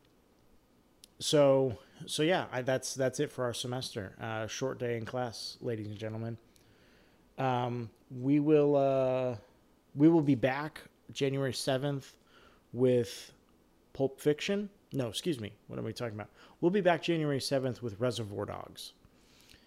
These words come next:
And then in two weeks, we'll, uh, uh, we'll have, uh, El Mariachi. Um,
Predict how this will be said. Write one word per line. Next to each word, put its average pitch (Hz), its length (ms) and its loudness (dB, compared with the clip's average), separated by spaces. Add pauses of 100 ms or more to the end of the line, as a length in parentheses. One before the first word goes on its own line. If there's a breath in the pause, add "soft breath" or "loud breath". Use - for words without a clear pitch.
(200 soft breath)
And 127 140 -2
then 127 120 0
in 120 100 -2
two 139 220 0
weeks, 131 340 0
we'll, 127 340 2 (300)
uh, 120 400 -4 (580)
uh, 151 100 -8 (460)
we'll 131 320 0
have, 117 480 -2
uh, 123 400 -6
El 123 140 -2
Mariachi. 110 800 -6 (480)
Um, 101 460 -8